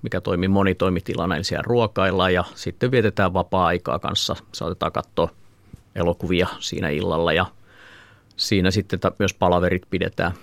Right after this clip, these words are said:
Siinä on pieni radiohuone ja sitten tämmöisiä asuinhyttejä, sauna ja vähän teknistä tilaa, että aika vaatimaton. Ja sitten ulkona on toinen rakennus, joka koostuu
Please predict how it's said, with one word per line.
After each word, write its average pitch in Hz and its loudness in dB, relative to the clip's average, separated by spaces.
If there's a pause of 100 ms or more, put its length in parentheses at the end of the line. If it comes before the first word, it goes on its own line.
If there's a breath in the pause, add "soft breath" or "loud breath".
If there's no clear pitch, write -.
(160 loud breath)
Siinä - -6
on 95 -6
pieni 127 0
radiohuone 98 4
ja 87 -2
sitten 98 -10
tämmöisiä 113 0
asuinhyttejä, 90 -2 (380 soft breath)
sauna 90 2
ja 82 0 (160)
vähän 82 -6
teknistä - -4
tilaa, 110 -6
että 110 -6 (640 soft breath)
aika 117 -2
vaatimaton. 104 4
Ja 95 2
sitten 104 0
ulkona 98 2
on 87 0
toinen 90 4
rakennus, 76 -2
joka 82 -4
koostuu - -2